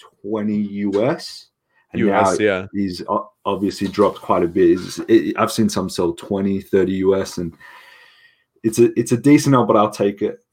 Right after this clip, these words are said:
Speaker 1: The only other thing I can think of was those Euro Select boxes.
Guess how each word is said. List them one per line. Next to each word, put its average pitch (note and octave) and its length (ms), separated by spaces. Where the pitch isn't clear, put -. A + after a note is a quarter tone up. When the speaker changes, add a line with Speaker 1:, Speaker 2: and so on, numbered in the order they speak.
Speaker 1:
The B2+ 140
only C#3 200
other B2+ 200
thing A#2+ 200
I A2 80
can G#2 180
think G#2+ 260
of G#2+ 160
was G2 200
those G2 240
Euro G#2+ 260
Select G2 480
boxes. G#2+ 640